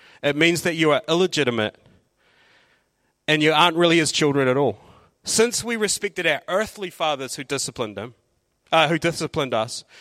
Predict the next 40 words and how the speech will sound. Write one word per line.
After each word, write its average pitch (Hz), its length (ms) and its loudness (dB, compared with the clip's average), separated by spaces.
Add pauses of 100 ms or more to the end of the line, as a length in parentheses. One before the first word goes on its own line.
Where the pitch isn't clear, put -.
(200)
shouldn't 233 320 -2
we 233 80 2
submit 185 440 -2
even 160 280 -2
more 175 360 0
to - 160 -10
the 156 120 -4
discipline 202 720 -4 (480)
of 151 140 0
the 139 80 -4
Father 175 460 0
of 180 100 -2
our 175 100 4
spirits - 640 -4 (340)
and 143 140 -2
live 143 500 -4 (460)
forever? 117 640 -4 (1000)
For 214 180 6
our 190 100 6
earthly 233 380 2
fathers 196 400 2
disciplined 202 460 0
us 180 160 0
for 180 200 0
a 156 40 0
few 202 280 -4
years, 143 640 -4 (440)
doing 175 200 2
the 160 100 2
best 175 380 -2
that 175 140 -6
they 165 120 2
knew 156 220 0
how." 123 400 0 (560)
Any 185 180 0
dad 143 320 2
would 123 160 -8
say 117 200 -4
that. 107 180 -6
We, 135 100 -4